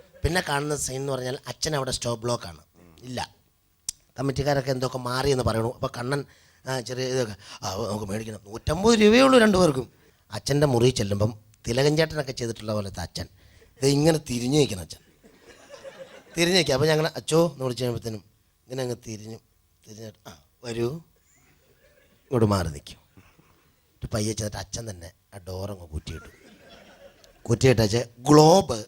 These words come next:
ആ ഗ്ലോബ് ആയപ്പോഴും ഓർക്കണില്ല കണ്ണാ, ഗ്ലോബ്, ഗ്ലോബ്, ഗ്ലോബൊക്കെ പൊടിയടിച്ചിരിക്കുക. ഈ ഗ്ലോബിൻ്റെ പുറകിൽ നിന്ന് ഒരു ചൂരലങ്ങ് വലിച്ചൂരി അങ്ങ് എടുത്തേച്ച്, "ഇങ്ങനെ എന്താടാ നീ കാണിച്ചേ? എന്താടാ കർത്താവായ ഞങ്ങൾ പിതാവിനെ യേശു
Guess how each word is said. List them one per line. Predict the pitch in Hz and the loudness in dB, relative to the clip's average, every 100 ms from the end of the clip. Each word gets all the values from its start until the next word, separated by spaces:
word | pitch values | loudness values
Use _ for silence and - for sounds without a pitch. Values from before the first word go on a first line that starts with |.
| _ _ _ 123 | _ _ _ -10
ആ | 151 | 0
ഗ്ലോബ് | 151 214 262 | 6 8 10
ആയപ്പോഴും | 240 202 196 196 | 8 8 8 8
ഓർക്കണില്ല | 185 180 196 220 | 8 6 6 6
കണ്ണാ, | 220 196 - _ _ - - | 6 2 -2 _ _ -20 -2
ഗ്ലോബ്, | 170 214 240 233 | 6 8 10 8
ഗ്ലോബ്, | 196 214 247 254 - - - - - - - | 8 8 10 8 2 -10 -20 -20 -20 -20 -2
ഗ്ലോബൊക്കെ | 156 214 240 220 214 | 4 6 6 4 2
പൊടിയടിച്ചിരിക്കുക. | 185 202 196 175 156 131 101 - - 190 | 4 4 4 2 -2 -2 -2 -8 -4 2
ഈ | 269 170 151 | 2 0 0
ഗ്ലോബിൻ്റെ | 160 175 214 240 233 202 - | 4 6 6 6 2 0 0
പുറകിൽ | 135 139 165 | -2 -2 0
നിന്ന് | 156 139 | 0 0
ഒരു | 120 - | -2 -6
ചൂരലങ്ങ് | 135 160 208 196 170 139 | -6 -4 -4 -4 -2 0
വലിച്ചൂരി | 127 131 160 143 | 0 -2 -2 -2
അങ്ങ് | 127 113 | -4 -6
എടുത്തേച്ച്, | 117 120 117 - - - - - 175 | -8 -8 -8 -12 -18 -20 -18 -4 2
"ഇങ്ങനെ | 220 226 202 160 - - - - - | 4 2 0 -2 -8 -18 -20 -12 -2
എന്താടാ | 285 415 392 359 | 4 8 8 8
നീ | 349 | 6
കാണിച്ചേ? | 330 339 320 - _ _ - 220 | 2 0 -6 -10 _ _ -4 2
എന്താടാ | 381 381 330 - _ - | 6 6 4 -2 _ -10
കർത്താവായ | 214 339 330 330 330 214 | 2 4 8 6 4 0
ഞങ്ങൾ | 277 285 | 0 2
പിതാവിനെ | 254 311 349 339 330 - | 4 4 4 0 0 0
യേശു | 285 | 0